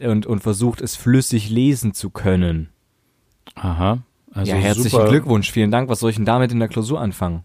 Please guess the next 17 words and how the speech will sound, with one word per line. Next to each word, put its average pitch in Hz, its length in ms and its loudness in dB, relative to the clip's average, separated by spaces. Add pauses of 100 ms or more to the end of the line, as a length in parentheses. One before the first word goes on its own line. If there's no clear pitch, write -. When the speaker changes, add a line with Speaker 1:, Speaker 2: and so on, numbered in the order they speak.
Speaker 2:
Ja, 95 420 -4 (140)
ja. 98 180 -2 (160)
Speaker 1:
Ich 117 160 -4
möcht-, 135 180 2
ich 135 140 -8
brauch 123 260 2
Vokabeln 127 840 2
und 127 160 -6
alles 123 300 -4
Mögliche 117 540 0
und 110 80 0
jetzt 104 160 -2
haben 110 80 2
wir 107 60 4
eine 104 60 2
schlimme 110 260 0
Zeitform. 107 380 -2